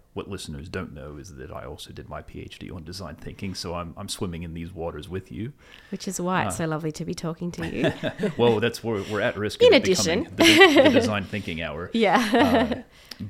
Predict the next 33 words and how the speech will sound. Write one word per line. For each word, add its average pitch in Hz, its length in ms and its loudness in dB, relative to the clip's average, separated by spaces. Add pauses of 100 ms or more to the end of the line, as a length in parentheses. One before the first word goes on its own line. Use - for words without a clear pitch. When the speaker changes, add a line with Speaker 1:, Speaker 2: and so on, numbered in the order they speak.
Speaker 1:
but 107 140 0 (720)
one 135 100 -4
of 120 120 -2
the, 98 380 -4 (160)
there, 113 140 -4 (120)
there 117 120 -4
were 107 40 -4 (100)
two 226 80 -4
kind 85 200 -12
of - 60 -16
things 82 220 -12
that - 100 -14
popped - 260 -12
up - 140 -16
to, - 140 -16 (240)
to - 120 -16
me, 76 140 -12
actually. 73 480 -14 (540)
Uh, 151 460 -4 (1300)
with 120 240 -2
designerly 90 540 -4
ways 87 280 -6
of 73 80 -18
thinking, 220 440 -6
what 104 180 -6
struck - 300 -8
me 107 320 -4
as 98 120 -4
someone 107 280 -2
who 104 100 -4
did 80 140 -8
not 123 240 0
have 62 240 -10